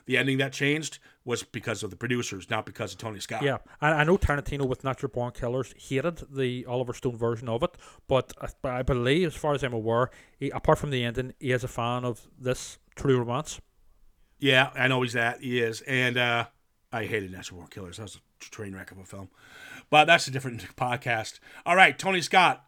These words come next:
Speaker 1: uh, God rest his soul. We talked about him. He took his own life
Speaker 2: Yeah.
Speaker 1: when he found, when he found out he was terminal. Um, I miss him every day. I am a fanboy, and I just,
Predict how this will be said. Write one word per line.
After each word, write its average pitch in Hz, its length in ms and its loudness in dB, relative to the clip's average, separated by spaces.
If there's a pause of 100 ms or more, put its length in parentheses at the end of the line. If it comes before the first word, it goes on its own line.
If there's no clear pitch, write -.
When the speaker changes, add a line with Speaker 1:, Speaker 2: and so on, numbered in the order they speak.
Speaker 1:
uh, 139 380 4 (160)
God 139 180 0
rest 135 220 -4
his 131 100 -6
soul. 139 300 0
We 127 80 -4
talked 127 260 -4
about 127 200 -4
him. 131 160 -2
He 120 60 -6
took - 180 -12
his 120 120 -10
own 120 140 -4
life 123 340 -2
Speaker 2:
Yeah. 117 180 0 (220)
Speaker 1:
when 117 100 -10
he 113 60 -10
found, 123 340 -6
when 123 200 -10
he 110 40 -8
found 117 200 -6
out 113 120 -6
he 113 80 -6
was 113 120 -10
terminal. 120 480 -6 (420)
Um, 110 680 -2 (420)
I 120 100 -6
miss 117 200 -2
him 117 60 -2
every 113 160 0
day. 110 260 0 (220)
I 113 160 -4
am 110 180 -4
a 101 40 -8
fanboy, 113 680 -4 (380)
and 107 540 -4 (140)
I 110 280 -6 (100)
just, 110 240 -12